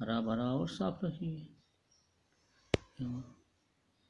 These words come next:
और इसकी भुजाएं दी हैं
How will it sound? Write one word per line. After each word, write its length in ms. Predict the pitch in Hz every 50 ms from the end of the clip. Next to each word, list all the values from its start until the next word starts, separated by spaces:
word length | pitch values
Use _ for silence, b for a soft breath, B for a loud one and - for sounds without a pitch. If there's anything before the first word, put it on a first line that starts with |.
| _ _ _ _ _ _ _ _ _ _ _ _ _ _ _ _ _ _ _ _ _ _ _ _ _ _ _ _ -
और 160 | 139 139 139
इसकी 280 | 139 139 - - - 160
भुजाएं 460 | 135 127 120 120 123 127 135 139 135
दी 160 | 123 127 127
हैं 480 | 123 123 135 196 220 - - - - -